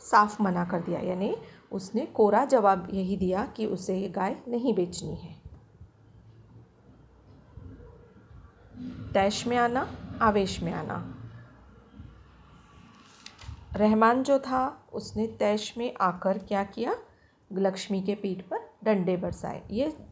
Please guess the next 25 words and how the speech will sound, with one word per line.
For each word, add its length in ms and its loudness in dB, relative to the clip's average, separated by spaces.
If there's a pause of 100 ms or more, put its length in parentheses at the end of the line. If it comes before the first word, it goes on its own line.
(140)
ऐसे 260 2
वाक्य 300 0
हैं 120 -4
जो 120 -2
सिर्फ 280 -4
मैंने 160 0
आपको 240 0
अर्थ 400 2
के 120 0
साथ 320 0
में 140 -8
समझाए 560 -2
हैं, 200 -4 (320)
जिससे 340 0
मुहावरे 460 -2
आपको 300 -2
स्पष्ट 400 -6
रूप 100 -6
से 140 -10
समझ 380 0
में 140 -2
आ 80 -2
जाएंगे। 460 -6 (440)
अगले, 400 0
अ, 200 -10